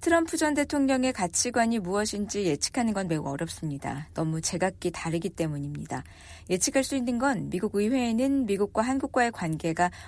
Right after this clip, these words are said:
얼마나 중요한지에 아는 초당적인 지지가 있다는 겁니다. 강력한 미한일 삼국 관계에 대해서도 초당적인 지지가 있다고 믿습니다. 따라서 전 세계 민주주의 국가들,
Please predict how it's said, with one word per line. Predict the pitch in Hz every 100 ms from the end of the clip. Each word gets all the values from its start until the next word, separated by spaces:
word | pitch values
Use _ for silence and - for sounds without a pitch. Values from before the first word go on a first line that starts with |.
| -
얼마나 | 180 220 262 254 233
중요한지에 | - 190 190 185 180 160 160
아는 | 151 147 208 170
초당적인 | - - 285 277 247 233 226
지지가 | - 170 226 220
있다는 | 180 151 147
겁니다. | 147 143 - 120 - - - - -
강력한 | 214 233 254 285
미한일 | 220 233 233 247
삼국 | - 320 302 294
관계에 | 277 247 220 208 185
대해서도 | 165 156 - 147 247 170 - -
초당적인 | - 269 262 240 208 202 202
지지가 | - 190 214 202
있다고 | 175 165 120 -
믿습니다. | 160 160 - 147 85 85 - - - -
따라서 | 214 208 208 214 202 196 196
전 | - 180 196
세계 | 262 247 254 247 240
민주주의 | 185 190 269 262 240 214
국가들, | 165 - 147 127 -